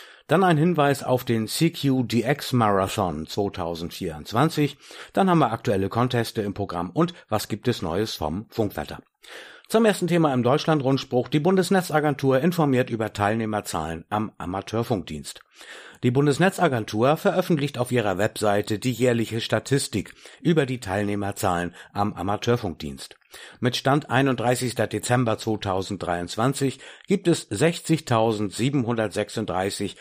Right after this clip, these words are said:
personengebundene Amateurfunkzulassungen, wobei auf die Klasse A zweiundfünfzigtausendachtundfünfzig und auf die Klasse E achttausendsechshundertachtundsiebzig entfallen. Im Vergleich zum Vorjahr ist die Gesamtzahl de facto stabil geblieben.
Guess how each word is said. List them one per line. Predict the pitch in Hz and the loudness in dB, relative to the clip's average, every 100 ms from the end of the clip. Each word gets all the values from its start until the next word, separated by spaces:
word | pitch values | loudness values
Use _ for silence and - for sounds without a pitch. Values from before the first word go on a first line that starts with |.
| - - | -20 -4
personengebundene | 98 90 120 170 156 127 - 113 - 110 | -2 0 2 4 4 0 0 -4 -2 -6
Amateurfunkzulassungen, | 95 90 90 117 135 160 - 160 151 143 147 139 131 - - - | -4 -6 -2 -2 0 -2 -2 -2 0 0 2 0 0 -6 -20 -4
wobei | 175 202 151 143 | 2 2 4 2
auf | 120 | 0
die | - 110 | -2 -2
Klasse | 104 92 92 - | 0 0 -4 -2
A | 107 160 175 - _ | 2 2 0 -16 _
zweiundfünfzigtausendachtundfünfzig | - 107 104 92 127 - 117 - 107 104 104 104 - 90 85 85 - 78 139 175 - 165 156 - - - - | 0 2 2 2 -2 0 -6 -2 2 2 2 -4 -6 -10 -8 -10 -12 -2 0 0 2 0 0 -8 -20 -14 0
und | 202 - | 0 2
auf | 147 | -2
die | 139 135 | 0 0
Klasse | 123 110 113 | 0 0 -4
E | - 95 87 _ - | -2 -2 -2 _ -2
achttausendsechshundertachtundsiebzig | 139 - - 107 104 104 - 85 - 101 98 92 90 - 92 117 123 - 87 | -2 -2 -2 0 0 -2 -6 -8 -6 -2 -2 -4 -10 -8 -4 -4 -4 -6 -6
entfallen. | - 82 82 76 73 _ _ - - - - | -8 -6 -6 -8 -10 _ _ -20 -18 -16 -2
Im | 123 | 0
Vergleich | 123 113 120 120 | 2 2 2 0
zum | 107 | -4
Vorjahr | - 165 196 117 139 - | 2 2 4 4 4 2
ist | - | -2
die | 214 | 0
Gesamtzahl | 180 - 123 123 123 107 107 | 0 2 0 0 0 2 2
de | 135 | 0
facto | 131 95 - - 92 - - | -2 -4 -6 -4 -4 -4 -10
stabil | - 101 85 131 120 | -6 -4 2 2 4
geblieben. | 95 85 95 123 | 0 -2 0 0